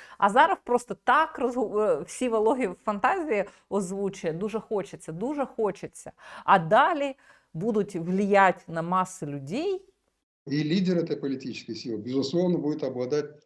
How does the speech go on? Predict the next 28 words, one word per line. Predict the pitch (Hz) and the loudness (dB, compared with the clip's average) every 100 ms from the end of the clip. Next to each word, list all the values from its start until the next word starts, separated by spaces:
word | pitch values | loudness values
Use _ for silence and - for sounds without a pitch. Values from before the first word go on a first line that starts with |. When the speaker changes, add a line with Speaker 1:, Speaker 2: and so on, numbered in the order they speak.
| _ _ - | _ _ -6
Speaker 2:
достаточным | 139 - 160 - 131 113 | -6 -2 -2 -2 -6 -6
полномочиям, | 139 127 143 175 170 139 | -4 -2 0 0 -2 -4
влиянием | 117 120 156 165 135 - - _ _ _ | -6 -2 0 0 -2 -8 -18 _ _ _
чтобы | - 156 156 | -4 -2 0
осуществить | 139 139 - 165 170 | -2 -4 -8 -4 -2
необходимые | 151 143 147 135 151 156 | -2 -2 -2 0 0 0
реформы. | 151 - 147 151 - | -2 -2 -2 -2 -4
А | |
что | - | -2
это | 170 | -2
за | 147 | 0
реформы? | 170 170 175 - - - _ _ _ | -2 -2 -4 -4 -6 -16 _ _ _
Да | 131 | -2
надо | 165 160 | 0 2
прежде | 143 165 175 156 | -2 -2 -2 -2
всего | 120 147 120 | -4 -4 -4
вырвать | 135 160 151 - | -2 0 0 -2
корень | 165 151 143 | -2 0 0
нацизма | 151 - 165 113 113 | -2 -2 -6 -4 -6
из | - | -6
страны. | - 110 98 87 _ _ _ _ _ - | -8 -6 -6 -10 _ _ _ _ _ -2
Вот | 185 | 0
же | 156 | 0
в | - - | -4 -6
чем | 180 139 | -6 -4
должны | 131 131 139 | -2 -2 -2
заключаться | 113 110 123 - 113 - - _ _ | -4 -4 -6 -6 -6 -8 -16 _ _
реформы. | - 131 147 107 98 - | -4 -2 0 -2 -4 -10